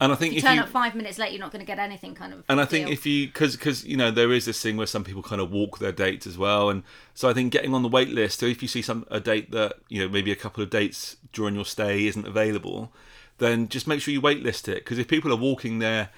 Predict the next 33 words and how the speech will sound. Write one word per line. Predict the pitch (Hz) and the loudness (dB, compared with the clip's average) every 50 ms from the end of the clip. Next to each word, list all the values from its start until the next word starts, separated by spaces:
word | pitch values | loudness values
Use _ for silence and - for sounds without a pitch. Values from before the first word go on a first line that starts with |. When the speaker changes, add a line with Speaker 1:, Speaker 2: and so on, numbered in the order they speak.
| - - - - _ _ _ _ - | -20 -20 -20 -20 _ _ _ _ 0
Speaker 1:
dates, | 123 113 104 98 104 - - - - - | 2 2 2 2 0 -4 -8 -10 -12 -12
then | - - 123 117 117 120 120 120 - - _ _ _ | -4 0 0 2 2 2 0 -2 -6 -12 _ _ _
in | 123 120 123 | 2 2 2
a | |
couple | 120 - 131 - 127 | 2 -2 -2 -2 2
of | 113 | 4
days | 127 123 110 110 104 | 6 6 6 6 4
they'll | 127 117 | 0 -2
probably | - 127 117 - | -2 -2 -4 -2
come | - 120 117 | -2 -4 -2
available | 104 123 120 120 117 104 107 107 | 0 0 2 2 0 0 0 0
and | 110 | 0
your | 113 110 107 104 - - | 0 -2 -4 -6 -4 -2
wait | 120 120 104 107 | 0 0 0 0
list | 113 - - | -2 -4 -6
will | 113 | -6
be | 101 117 113 110 110 - - _ _ - - - - _ - | -4 -4 -2 -4 -4 -6 -12 _ _ -20 -20 -20 -20 _ -4
available. | - 117 131 139 131 117 98 98 95 95 | 0 4 6 6 6 6 6 4 2 2
So | - - 117 117 117 113 113 - - _ _ _ _ _ _ - | 2 0 0 2 0 0 -2 -6 -12 _ _ _ _ _ _ -20
y-, | - - - | -20 -16 -14
y-, | 107 - - - - | -12 -12 -12 -14 -14
yeah, | - 120 123 135 123 101 107 107 - - _ _ _ _ | -14 -12 -10 -8 -8 -8 -10 -12 -14 -18 _ _ _ _
so | - - 185 | -4 0 2
it's | 190 202 - | 4 4 4
been | - 165 151 | 4 0 2
fine, | - 117 98 90 98 104 - _ | 4 2 2 2 0 -6 -4 _
but | 131 117 - - | 2 2 2 2
that, | - 139 127 | 2 2 4
that | 143 147 131 | 4 2 0
would | 135 104 | 0 -2
be | 131 | -2
my | 117 110 107 98 | -4 -4 -4 -6
advice | - - 76 - - - | -6 -10 -14 -14 -16 -20